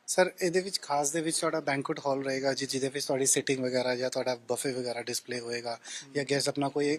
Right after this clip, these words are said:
Speaker 1: ਪਾਰਟੀ ਵਗੈਰਾ, ਜਿਵੇਂ get together ਹੋ ਗਈ ਜਾਂ ਇੱਕ
Speaker 2: ਇੱਥੇ ਗੈਦਰਿੰਗ ਫਿਰ ਕਿੰਨੀ ਕੁ ਰਹੇਗੀ?
Speaker 1: ਸਰ, ਇਹਦੀ ਗੈਦਰਿੰਗ ਹੈਗੀ ਹੈ ਜੀ, ਇੱਕ ਸੌ ਪੱਚੀ ਤੋਂ ਲੈ ਕੇ ਇੱਕ ਸੌ ਪੰਜਾਹ ਤੱਕ ਦੀ ਮੈਕਸਿਮਮ ਇਨਡੋਰ ਦੇ ਵਿੱਚ ਸਾਡੀ।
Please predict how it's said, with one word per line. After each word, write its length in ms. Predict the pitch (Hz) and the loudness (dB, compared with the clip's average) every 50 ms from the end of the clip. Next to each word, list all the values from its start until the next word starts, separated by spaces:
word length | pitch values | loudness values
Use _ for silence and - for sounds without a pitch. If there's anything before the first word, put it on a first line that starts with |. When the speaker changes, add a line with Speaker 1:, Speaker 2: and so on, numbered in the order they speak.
| - - - | -4 0 4
Speaker 1:
ਪਾਰਟੀ 240 | 151 127 127 - 151 | 4 4 4 4 2
ਵਗੈਰਾ, 360 | 135 139 131 131 123 127 127 | 2 2 2 2 2 2 0
ਜਿਵੇਂ 200 | 123 123 131 131 120 131 | 0 -2 -4 0 0 0
get 100 | 127 - - | 0 0 0
together 260 | 127 127 127 123 127 | 0 0 0 2 2
ਹੋ 120 | 123 120 117 | 0 0 -2
ਗਈ 120 | 123 120 | -2 -2
ਜਾਂ 160 | 127 123 120 | -2 -2 -4
ਇੱਕ 320 | 117 120 123 131 131 - - - - - - - - - _ _ _ | -4 -4 -4 -4 -4 -4 -8 -12 -10 -8 -8 -8 -8 -10 _ _ _
Speaker 2:
ਇੱਥੇ 180 | 165 - - 190 - | -18 -12 -12 -8 -2
ਗੈਦਰਿੰਗ 340 | 160 147 151 156 165 170 165 | 2 2 4 4 2 2 0
ਫਿਰ 160 | 160 156 160 | 0 -2 -2
ਕਿੰਨੀ 240 | - 160 151 156 147 | 0 0 0 0 2
ਕੁ 80 | 156 147 | 2 4
ਰਹੇਗੀ? 160 | 147 143 143 | 4 2 2
Speaker 1:
ਸਰ, 180 | 143 190 190 - 196 | 0 0 0 2 2
ਇਹਦੀ 240 | 180 160 202 180 | 2 2 4 4
ਗੈਦਰਿੰਗ 360 | 160 151 139 - - 160 156 139 | 6 4 4 4 2 2 4 6
ਹੈਗੀ 260 | 156 139 127 143 139 | 4 4 6 6 6
ਹੈ 60 | 139 | 6
ਜੀ, 140 | 131 151 170 | 6 6 4
ਇੱਕ 180 | 165 170 - | 4 4 4
ਸੌ 140 | - - 165 | 6 6 6
ਪੱਚੀ 300 | - 147 135 - - - | 6 6 2 2 0 2
ਤੋਂ 100 | - 147 | 4 6
ਲੈ 100 | 135 131 | 6 6
ਕੇ 80 | 131 131 | 4 4
ਇੱਕ 80 | 120 | 2
ਸੌ 120 | - - 123 | 2 0 2
ਪੰਜਾਹ 280 | - 127 113 113 104 | 0 0 2 2 2
ਤੱਕ 160 | 104 - 110 - | 0 -2 -2 0
ਦੀ 100 | - 139 | 0 2
ਮੈਕਸਿਮਮ 460 | 127 117 110 - - 139 147 165 175 - | 2 2 2 2 2 2 2 0 2 2
ਇਨਡੋਰ 380 | 190 156 147 123 123 113 110 104 | 2 2 4 4 2 0 0 -4
ਦੇ 120 | 101 101 | -6 -8
ਵਿੱਚ 160 | 98 98 95 - | -10 -2 -2 0
ਸਾਡੀ। 260 | - 113 107 - | 0 0 -4 -6